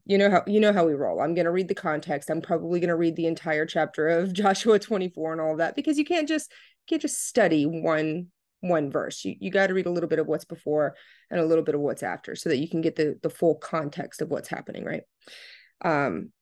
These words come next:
so we're gonna go ahead and open up with a word of prayer so that we know that this is spirit-led and, and being carried by the Father. Abba, I ask that you protect this time that we are doing together in study today.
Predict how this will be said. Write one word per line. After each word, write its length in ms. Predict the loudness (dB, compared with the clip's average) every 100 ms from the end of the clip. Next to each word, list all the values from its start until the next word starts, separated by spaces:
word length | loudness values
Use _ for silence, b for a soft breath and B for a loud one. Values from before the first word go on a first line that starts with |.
| -6
so 140 | -2
we're 80 | 0
gonna 140 | 2
go 100 | 4
ahead 140 | 4 4
and 120 | 2
open 200 | -4 -4
up 80 | -4
with 80 |
a 40 | -4
word 200 | -4 -6
of 100 | -4
prayer 320 | -2 0 0
so 180 | -2 -2
that 280 | 0 -2 -4
we 160 | -2
know 140 | 0 2
that 140 | 0
this 140 | -6 -10
is 80 |
spirit-led 560 | -6 -2 -2 -2 -2 -2
and, 360 | -2 -2 -4 -4
and 420 | -6 -6 -6 -4
being 240 | 2 2
carried 300 | 2 -2 -4
by 80 | -4
the 100 | -8
Father. 380 | -8 -8 -8 -10 _ _ b b b b b b -2
Abba, 180 | 2 4
I 140 | 4
ask 320 | 4 2 0
that 180 | -2 -2
you 540 | -4 -2 0 0 -2 -4 -6
protect 380 | -4 -2 -4 -4
this 180 | -6
time 220 | -4 -4 -2
that 120 | -2
we 180 | -2 -2
are 360 | -2 -2 -2 -8 _
doing 320 | 0 0 0
together 400 | -4 -2 0 0
in 160 | -2 -4
study 340 | -4 -4 -4
today. 380 | -4 -6 -6 -6